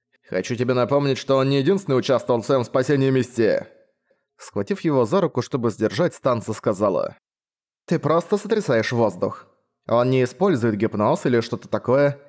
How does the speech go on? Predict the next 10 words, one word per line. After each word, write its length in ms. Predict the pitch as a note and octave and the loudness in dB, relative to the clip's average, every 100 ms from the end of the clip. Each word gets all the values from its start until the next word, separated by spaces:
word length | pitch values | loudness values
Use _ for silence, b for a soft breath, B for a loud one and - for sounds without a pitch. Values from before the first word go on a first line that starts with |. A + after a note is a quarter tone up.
| b b - | b b -6
но 240 | B2+ C3 | 0 2
душа 280 | B2 B2 B2+ | 2 0 0
девушки 440 | G#2+ A#2 C3+ - F#3 | 0 2 0 -2 -2
принадлежит 480 | F#3 C3+ A2 G#2 | 0 0 0 -2
ему. 400 | G#2 C3 D#3+ G#2+ - _ _ _ _ | -4 -2 0 -4 -6 _ _ _ _
Ты 100 | B3 | -6
победил 400 | A#3 G3 F3 C3 | -2 -2 0 2
нас 200 | G#2+ G2 | 0 -2
здесь, 200 | F#2+ G#2+ | -2 -2
Ди. 320 | F#2+ G#2 E2+ | -2 -2 -2